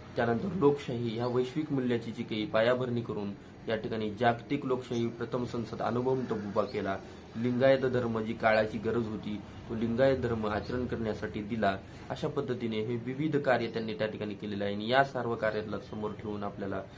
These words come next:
आपल्या जीवनामध्ये परिवर्तन करायचं आहे, आचरण करावायचं आहे आणि अनुभव मंटपाला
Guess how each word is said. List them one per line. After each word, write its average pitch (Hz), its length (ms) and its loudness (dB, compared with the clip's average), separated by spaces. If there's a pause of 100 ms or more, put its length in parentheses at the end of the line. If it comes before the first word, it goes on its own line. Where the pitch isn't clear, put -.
(220)
आपल्या 101 280 -2
जीवनामध्ये 98 500 -2
परिवर्तन 101 500 -4
करायचं 101 380 -4
आहे, 110 220 -4 (360)
आचरण 110 360 -4
करावायचं 98 460 -2
आहे 98 200 -4
आणि 101 240 -6
अनुभव 107 400 -2
मंटपाला 98 540 -2